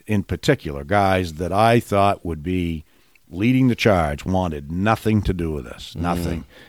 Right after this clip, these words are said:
Speaker 1: It was kinda scary.
Speaker 2: Yeah.
Speaker 1: It was an eye-opener for me that I would reflect on y-, later on in years, looking at new police officers, thinking, "Are you gonna be one of those guys that stands on the edge of the road? Or are you gonna be one of those
Speaker 2: Mm.
Speaker 1: guys that follows me into the woods?"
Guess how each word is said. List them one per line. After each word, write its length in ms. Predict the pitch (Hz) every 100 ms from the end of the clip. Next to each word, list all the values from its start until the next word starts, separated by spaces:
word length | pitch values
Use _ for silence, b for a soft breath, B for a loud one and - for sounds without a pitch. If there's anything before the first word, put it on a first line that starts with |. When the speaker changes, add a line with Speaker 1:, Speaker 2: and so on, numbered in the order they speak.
| -
Speaker 1:
It 60 |
was 180 | 110 117
kinda 180 | - 190
scary. 520 | - 113 107 92 - _
Speaker 2:
Yeah. 280 | - 98 95 -
Speaker 1:
It 180 | 95 90
was 140 | 104
an 100 | 104
eye-opener 560 | 120 139 139 135 123 117
for 160 | -
me 300 | 104 117 120
that 160 | 98 95
I 100 | 95
would 160 | 92 87
reflect 400 | 87 110 104 107
on 240 | 101 90
y-, 80 | 85
later 380 | 98 101 98 98
on 220 | 101 95
in 100 | 87
years, 380 | 95 104 85 73
looking 280 | 101 - 92
at 120 | 95
new 120 | 101
police 360 | - 95 95 -
officers, 360 | 80 - 78
thinking, 380 | - 95 85 85
"Are 40 |
you 180 | 76 107
gonna 160 | 139 139
be 100 | 135
one 140 | 135
of 60 | 135
those 180 | 131 117
guys 240 | 127 131
that 80 | 110
stands 380 | - 127 127 117
on 80 | 120
the 100 | 127
edge 140 | 117
of 60 | 117
the 80 | 113
road? 400 | 120 123 123 110
Or 20 |
are 40 |
you 140 | 87 95
gonna 140 | 101
be 80 | 95
one 120 | 95
of 60 | 92
those 120 | 90
Speaker 2:
Mm. 40 | 85
Speaker 1:
guys 300 | 92 92 80
that 100 | 78
follows 380 | - 90 87 73
me 160 | 90
into 100 | 78
the 80 | 69
woods?" 380 | 78 87 -